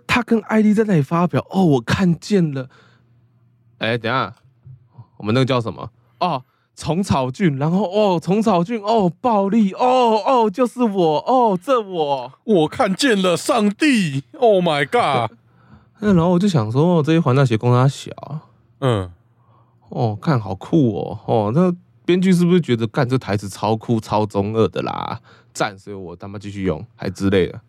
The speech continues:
Speaker 2: 看。
Speaker 1: 我就想说，妈的，哎，这个家伙，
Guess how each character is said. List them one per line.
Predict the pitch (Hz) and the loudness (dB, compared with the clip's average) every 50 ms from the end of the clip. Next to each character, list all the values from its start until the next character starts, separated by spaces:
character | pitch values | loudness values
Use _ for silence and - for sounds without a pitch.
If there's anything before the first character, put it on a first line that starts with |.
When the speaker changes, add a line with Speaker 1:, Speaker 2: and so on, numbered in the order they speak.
| _ _ _ _ _ _ _ _ _ | _ _ _ _ _ _ _ _ _
Speaker 2:
看。 | - - - 123 92 78 80 - _ _ _ _ _ _ _ _ _ _ _ _ _ _ _ _ _ - _ _ _ _ - - - - | -12 -8 -6 -6 -8 -8 -12 -20 _ _ _ _ _ _ _ _ _ _ _ _ _ _ _ _ _ -20 _ _ _ _ -20 -18 -12 -8
Speaker 1:
我 | 127 117 127 | -4 -2 0
就 | - 185 | 0 0
想 | - 123 104 95 | 0 -2 -4 -6
说， | - - 135 151 147 | -4 -4 -2 0 0
妈 | 147 156 147 151 156 | 0 2 2 2 2
的， | 151 139 101 | 2 2 0
哎， | - - 127 120 117 | -2 -2 -2 -2 -2
这 | 127 - 151 | 0 0 0
个 | 143 143 131 | 0 0 -2
家 | 127 - 135 131 135 143 | -2 -2 -2 0 0 0
伙， | 143 139 120 104 95 | 2 2 2 2 0